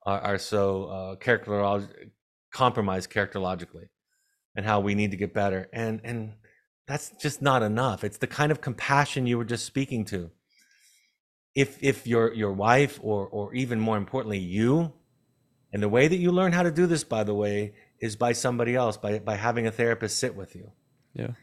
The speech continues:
Speaker 1: If you could look at those moments when you come home and you feel overwhelmed with compassion and understanding, if you could look at those moments where you feel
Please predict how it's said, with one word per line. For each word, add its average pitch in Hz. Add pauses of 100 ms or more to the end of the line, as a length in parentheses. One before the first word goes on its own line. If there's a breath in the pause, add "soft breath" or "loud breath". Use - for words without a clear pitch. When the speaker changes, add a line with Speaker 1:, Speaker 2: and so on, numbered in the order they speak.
(100)
Speaker 1:
If 107
you 156
could 156
look 147
at 160
those 135
moments 131
when 117
you 113
come 120
home 123
and 113
you 107
feel 120
overwhelmed 113 (880)
with 113
compassion 110
and 110
understanding, 107
if 98
you 117
could 110
look 127
at 120
those 117
moments 113
where 110
you 107
feel 104